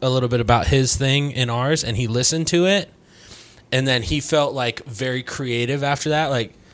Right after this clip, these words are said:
he was like, "Wow, these guys talked a lot about me. I feel like I need to express myself." And so he wrote a song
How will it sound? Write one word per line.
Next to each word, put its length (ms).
he 140
was 120
like, 240
"Wow, 560
these 220
guys 320
talked 320
a 80
lot 220
about 260
me. 300
I 100
feel 320
like 420
I 100
need 180
to 80
express 340
myself." 460
And 180
so 140
he 100
wrote 420
a 120
song 480